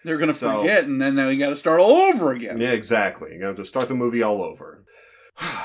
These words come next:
Speaker 1: So, yeah, main girl, i-, according to her, like, uh, f-,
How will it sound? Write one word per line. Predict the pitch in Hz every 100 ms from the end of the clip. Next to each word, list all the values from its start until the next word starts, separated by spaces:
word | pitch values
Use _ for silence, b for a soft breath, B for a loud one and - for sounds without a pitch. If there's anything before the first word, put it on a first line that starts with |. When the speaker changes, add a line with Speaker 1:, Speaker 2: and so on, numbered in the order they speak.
| B B
Speaker 1:
So, | - 175 165 - 160
yeah, | 160
main | 123 160 214
girl, | 196 185 185 180 180 - _ _ _ _ -
i-, | 127 -
according | 120 165 170
to | 156
her, | 139 160 156 151 151 -
like, | 117 120 113
uh, | 113 110 104
f-, | 107